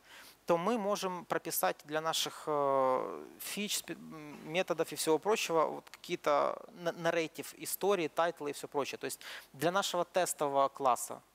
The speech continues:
для спецификации. Вот Groovy не позволяет на этом уровне делать, э, текстовое название. То есть здесь обычное название, которое там camel case или что угодно. Для того, чтобы оно хорошо выглядело в репортах, мы можем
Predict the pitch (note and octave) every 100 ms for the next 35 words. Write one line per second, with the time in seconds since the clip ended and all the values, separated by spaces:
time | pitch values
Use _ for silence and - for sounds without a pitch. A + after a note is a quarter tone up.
0 | _ - - C#3+ - D3 - G3+ - D#4
1 | - E3+ C#3+ D3+ - D#3 B2+ C3 C3+ -
2 | D3+ E3+ G#3+ G3 F#3 F#3 F#3+ D#3+ F3 E3
3 | C#3+ D3 C#3+ C#3+ D3 G#3+ G#3 D3+ B2 C#3+
4 | D#3+ C#3+ - D3 C3 B2 A2 - C3+ -
5 | - A2+ A2 A2+ A2+ A2 - - - -
6 | C3+ A#2 G3+ C#3+ C3+ F#3 - C#3+ C3+ B2+
7 | - B2+ C#3 G#3 F#3 - - C#3+ C3 B2+
8 | A#2+ A#2+ A#2 C3+ B2 A2+ F3 E3 A#2+ A#2+
9 | - B2 B2 B2 A2+ - - - - -
10 | - F3+ - F3+ F#3 - F3+ - E3+ E3
11 | D#3+ D#3+ D3+ F3 C4+ C#4 D#3+ - E3 D#3+
12 | D3+